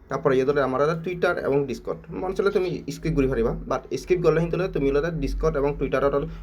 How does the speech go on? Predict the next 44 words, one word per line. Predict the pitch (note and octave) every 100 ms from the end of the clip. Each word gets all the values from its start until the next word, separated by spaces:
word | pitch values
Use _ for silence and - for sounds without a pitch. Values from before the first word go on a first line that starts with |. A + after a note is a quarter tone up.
| -
পয়েন্টও | B2+ B2 C3+
নয় | C#3+ G#2+
ভাই, | F2+
এই | A2
তিনটা | D#3 D#3+
এক্সট্রা | E3 D#3 B2+
পয়েন্ট | A#2 A#2+
পায়। | F#2 - - -
তো | E3
মুই | F3
হিয়ার | F3 E3
মেসি | G3 E3 E3 - - -
কানেক্ট | C#3+ D#3 - - -
এক্স | E3
আগে, | C#3 D3+
যার | A#3 C#3+
সাথে | - C#3+ C#3+
মূলত | C3+ B2+ C#3
কানেক্ট | C#3 B2+ C3 -
সে | E3
অপশন | C#3+ C3
ক্লিক | C#3 C3+
করিম | B2+
আগে। | A#2 C3 E3+ - -
মানে | C#3 D#3
এটা | F3
অটোমেটিক | - E3 F3 E3+ - F3+ E3+
হলো | D#3+
that, | G#3 -
আহ, | D#3 B2 -
Twitter-র | D#3+ D#3
ভিতরে | D#3 D#3+ D#3+
পড়ে | D#3
পাবো, | D#3+ G#3
এই |
যে | D3+ C3+
Twitter | C#3 D#3
বলছে | C#3 D3
আসলে | D#3+ F3+
এটা | G3+
মুই | G#3 -
অটোরাইজ | D#3+ E3 F#3 D#3+
করে | B2
দিমি। | G#2+ G2+ F2+ -